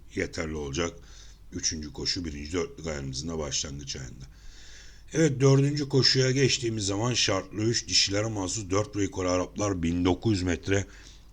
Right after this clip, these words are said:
çimle start alacak. Yedili plasemizin ve birinci üçlük ayarımızın da başlangıç ayı oluyor. Yedi Arap atımızın mücadelesi olacak. Evet, burada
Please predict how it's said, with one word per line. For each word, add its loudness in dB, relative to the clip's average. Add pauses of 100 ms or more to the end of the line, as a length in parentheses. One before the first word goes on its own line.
(120)
çimle -2
start 0
alacak. -2 (300)
Yedili -2
plasemizin -2
ve 0
birinci -2
üçlük -4
ayarımızın -2
da 2 (380)
başlangıç -2
ayı 0
oluyor. 2
Yedi -2
Arap 0
atımızın -6
mücadelesi -2
olacak. 2 (600)
Evet, 2
burada 2